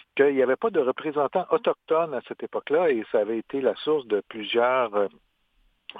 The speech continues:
de, de plusieurs commentaires, euh, de la part des, des Autochtones eux-mêmes ou de Joël Junot. Eh bien, depuis qu'on s'est parlé la dernière fois, euh,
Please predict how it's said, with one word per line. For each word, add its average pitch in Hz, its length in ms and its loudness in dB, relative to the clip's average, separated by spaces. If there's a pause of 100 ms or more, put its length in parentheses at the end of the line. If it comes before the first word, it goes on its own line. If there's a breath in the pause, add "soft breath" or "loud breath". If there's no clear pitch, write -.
(140)
de, 110 100 -2 (320 loud breath)
de 123 80 2
plusieurs 127 840 0
commentaires, 127 840 0
euh, 107 200 0
de 104 100 -2
la 104 160 2
part 127 300 2
des, 107 280 -4
des 110 220 -2
Autochtones 127 480 -4
eux-mêmes 113 320 -4 (400 loud breath)
ou 139 100 -4
de 123 140 2
Joël 120 300 2
Junot. 120 340 -8 (400 loud breath)
Eh 123 80 -4
bien, 143 240 -2
depuis 147 240 0
qu'on 185 160 0
s'est - 160 -2
parlé 120 240 0
la 139 140 0
dernière 101 400 -6
fois, 175 160 0 (580 loud breath)
euh, 117 340 0